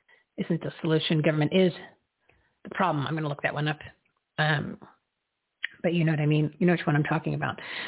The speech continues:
So the fact that he even said greatest government on the face of the earth just goes to show you where his brain is, where he thinks. It has nothing to do with the government. The infrastructure that the founding fathers did was great. We have long veered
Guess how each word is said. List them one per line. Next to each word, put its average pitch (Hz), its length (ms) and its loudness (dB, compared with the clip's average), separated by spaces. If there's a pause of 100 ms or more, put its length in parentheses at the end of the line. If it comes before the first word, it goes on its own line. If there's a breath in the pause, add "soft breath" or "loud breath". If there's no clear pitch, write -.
So 196 140 2
the 190 120 0
fact 180 200 -2
that 165 80 0
he 180 80 4
even 170 240 -2
said 156 160 -6
greatest 151 360 -8
government 185 380 0 (320)
on 175 80 -6
the 147 160 -10
face 151 180 -6
of 147 60 -10
the 143 140 -8
earth 156 260 -2 (400)
just - 160 -20
goes 165 260 0
to 156 60 -10 (140)
show 190 80 4
you 139 260 -2 (1200)
where 170 160 -2
his 165 120 -14
brain 247 280 0
is, 131 180 -8
where 160 100 -10
he 151 140 -14
thinks. 170 300 -6 (560)
It 196 100 -16
has 196 40 -14
nothing 185 200 -8
to 156 60 -6
do 165 140 -6
with 143 100 -8
the - 160 -10
government. 127 320 -8 (560)
The 160 60 -14
infrastructure 165 720 -2 (800 soft breath)
that - 80 -4
the - 160 -14
founding 160 380 2
fathers 180 420 2
did 139 240 -12
was 156 100 -14 (120)
great. 131 340 -8 (400)
We 156 180 -8
have 135 120 -14 (320)
long 165 520 0
veered 170 400 4